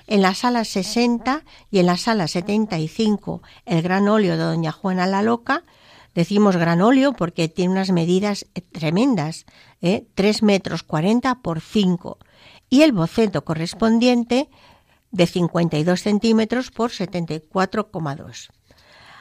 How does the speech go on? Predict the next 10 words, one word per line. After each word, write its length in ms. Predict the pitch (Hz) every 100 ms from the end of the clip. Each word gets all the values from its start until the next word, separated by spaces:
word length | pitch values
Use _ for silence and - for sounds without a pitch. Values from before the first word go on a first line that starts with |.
| _
A 100 | -
continuación, 880 | 226 233 233 220 220 - 277 294 285 370 -
cedo 300 | - 214 208
la 120 | 190
palabra 580 | 180 185 247 262 247 214
a 80 | -
mi 140 | 190 175
compañera 560 | 175 170 170 185 185
María 320 | 165 165 185
Ángeles, 540 | 254 240 214 202 247